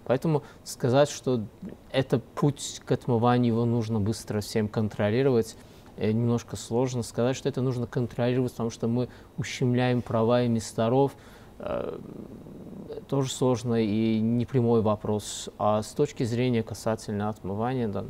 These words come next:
из-за того, что нужно это контролировать, потому что это большой импакт создает на общую экономику, э,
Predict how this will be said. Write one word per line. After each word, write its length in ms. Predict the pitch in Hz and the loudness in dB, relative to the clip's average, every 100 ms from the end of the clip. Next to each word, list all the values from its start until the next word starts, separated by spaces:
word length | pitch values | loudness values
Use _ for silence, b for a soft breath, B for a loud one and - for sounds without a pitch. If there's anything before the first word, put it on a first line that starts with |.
| - | -8
из-за 300 | 117 107 107 | -4 -4 -4
того, 220 | - 120 | -4 -4
что 220 | 123 - 113 | -4 -6 -6
нужно 300 | 110 107 110 | -4 -4 -6
это 180 | 104 | -8
контролировать, 460 | - 107 98 110 113 | -8 -8 -4 -4 -4
потому 180 | - 110 | -6 -10
что 160 | - | -6
это 200 | 101 - | -8 -6
большой 400 | 98 110 104 117 | -4 -4 -2 -4
импакт 360 | 107 - 123 - | -4 -2 -4 -4
создает 460 | 131 113 110 107 101 | -6 -2 -2 -2 -4
на 140 | 104 | -6
общую 300 | 107 - 104 | -6 -6 -10
экономику, 580 | - 104 123 135 - 113 B B B B - - | -8 -6 -4 -4 -4 -8 B B B B -20 -10
э, 480 | 95 107 107 110 | -4 -2 -2 -4